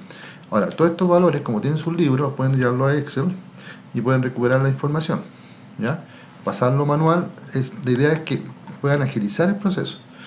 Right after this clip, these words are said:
Copian los rut del libro, copian lo que necesitan, ¿ya? Me preguntaban qué es la renta neta, es, es total imponible, ¿cierto? Menos la F P, el isapre, adicional isapre, fonasa,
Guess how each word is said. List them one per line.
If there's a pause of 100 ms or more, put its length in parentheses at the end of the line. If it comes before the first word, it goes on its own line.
(400)
Copian
los
rut
del
libro, (160)
copian
lo
que
necesitan, (180)
¿ya? (160)
Me
preguntaban
qué
es
la
renta
neta,
es, (580)
es (340)
total
imponible, (580)
¿cierto? (580)
Menos (240)
la
F
P,
el
isapre,
adicional
isapre,
fonasa,